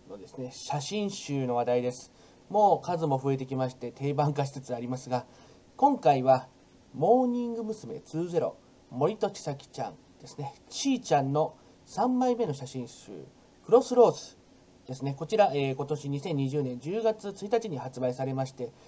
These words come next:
まあ、ようやく、えー、我が家にも届きました。えー、今回そのですね、えー、クロスロードの写真集の感想を、まあ、簡単にご紹介いたします。まあ、合わせまして、まあ、森戸ちーちゃんの簡単なプロフィールと、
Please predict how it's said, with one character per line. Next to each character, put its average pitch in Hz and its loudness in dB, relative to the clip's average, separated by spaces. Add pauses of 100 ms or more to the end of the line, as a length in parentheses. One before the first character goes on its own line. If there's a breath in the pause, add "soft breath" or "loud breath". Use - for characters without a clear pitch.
(180 loud breath)
ま 127 -8
あ、 - -2
よ 180 2
う 220 8
や 208 6
く、 190 -2
え 135 2
ー、 - -
我 147 0
が 160 2
家 175 2
に 190 -6
も 156 0
届 135 -4
き 135 -10
ま 135 -2
し - -12
た。 - -10 (580 loud breath)
え 247 -6
ー、 - -12
今 196 -4
回 147 2
そ 143 -6
の 165 -4
で 131 -4
す - -12
ね、 180 -8 (240)
え 123 -6
ー、 - -20
ク 175 -8
ロ 220 2
ス 226 -4
ロ 226 8
ー - 4
ド 143 -4
の 113 -10
写 156 -8
真 247 -2 (400)
集 139 -4
の 127 -4
感 214 -4
想 214 -2
を、 254 0
ま 147 -6
あ、 135 -10
簡 139 -2
単 175 0
に 165 -2
ご 131 0
紹 131 -6
介 123 -4
い 123 -4
た 127 -10
し 147 -12
ま 160 0
す。 - -14 (460 loud breath)
ま - 6
あ、 196 12
合 - -
わ 254 10
せ 285 -2
ま 277 2
し - -8
て、 147 0
ま 135 6
あ、 - 0 (200)
森 143 -4
戸 147 -2
ち 156 -4
ー 139 -2
ち 135 0
ゃ 123 0
ん 123 -4
の 131 -14
簡 180 -6
単 208 -2
な 196 0
プ 185 -10
ロ 180 -4
フ 180 -8
ィ 160 -2
ー - -4
ル 131 -6
と、 135 -4